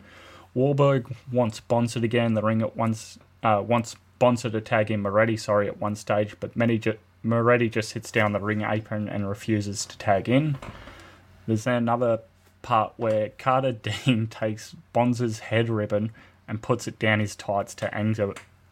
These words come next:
Bonser. This was a really good match, went about eighteen minutes. Uh, eventually, Bonser got the pinfall victory over Carter Deans after Moretti had blinded, uh, Wahlberg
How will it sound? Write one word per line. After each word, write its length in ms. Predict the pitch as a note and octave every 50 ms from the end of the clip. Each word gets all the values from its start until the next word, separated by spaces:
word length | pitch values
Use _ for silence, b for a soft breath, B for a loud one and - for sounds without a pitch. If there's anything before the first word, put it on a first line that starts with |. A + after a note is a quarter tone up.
| _ -
Bonser. 380 | G2+ G#2 A2 A2 - - - - - _ _ _ _ B B B B B B B B B B B B B B B B B B B _ _ _ -
This 180 | D3 C3+ -
was 140 | - C#3 B2+
a 60 | B2
really 320 | A#2+ A#2+ B2 B2 A#2+ B2+ A2+
good 200 | - A#2+ A2 -
match, 380 | A2+ A2 A2+ A2 - - -
went 140 | - B2 B2
about 300 | A2+ B2 A#2 A2 - - -
eighteen 560 | A#2+ A#2 A#2 A2+ - - B2 A2+ A2+ A2 A2
minutes. 500 | G#2+ A2 A2 A2 A2 G#2+ G#2+ - - - - _ _ -
Uh, 400 | G2+ G2 G2+ G2+ G2 G2+ G2+ - - -
eventually, 840 | A#2+ A2+ C3 B2+ B2+ B2+ - - C#3 B2+ B2+ A#2+ A#2 A2+ A2 B2+ b b b b b b b b b b b _ _
Bonser 380 | C3 C3+ C3+ C3+ - C#3 B2 A#2
got 180 | - A#2 -
the 60 | - -
pinfall 420 | - C3+ B2+ A#2+ - B2+ A#2+ A#2
victory 480 | A2+ B2 A2+ - - B2+ A#2 A2+ G#2+ -
over 200 | - A2+ G#2+ A2
Carter 300 | - - A#2 A2 G#2 G#2 G2+ -
Deans 380 | - B2 A#2+ A#2+ A#2+ A#2+ A2+ -
after 480 | - A#2+ A2 A2 - - A#2 A2 G#2+ G#2 - B2 C3
Moretti 560 | C3 A#2 G#2+ A2 A#2+ A#2+ B2 B2+ B2 A#2+ A#2+
had 300 | A2+ - B2 A2 G#2 -
blinded, 500 | A2 G#2+ A2 A2 A2+ A2+ A2+ G#2 G#2 A2+ A2 B B B B B B B B B B _ _ _ _ -
uh, 480 | A#2 G#2 G2 G2 G2 F#2+ F#2 F#2 - - C3 C#3+ - - - _ -
Wahlberg 560 | B2+ A#2+ A#2+ B2 A#2 B2 B2 A#2 A#2 A#2 A#2